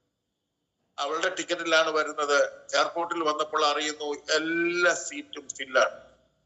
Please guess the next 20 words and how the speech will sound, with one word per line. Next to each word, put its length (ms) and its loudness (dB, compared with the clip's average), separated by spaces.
അപ്പൊ 120 -2
ഞങ്ങളെല്ലാം 480 4
എയർപോർട്ടിൽ 360 0
നിൽക്കും. 180 0
അപ്പൊ 140 2
ഞാന്, 360 2
മക്കള് 260 2
പറഞ്ഞു, 220 4
"അയ്യോ, 280 0
ഇനി 120 -6
എന്നാ 240 -2
എടുക്കും, 280 -4
ഇനി 100 -8
എന്നാ 200 0
എടുക്കും?" 340 -2
ഞാൻ 180 -2
എന്റെ 180 2
മക്കളെ 420 0
നോക്കിയിട്ട് 380 -4
പറഞ്ഞു, 580 -2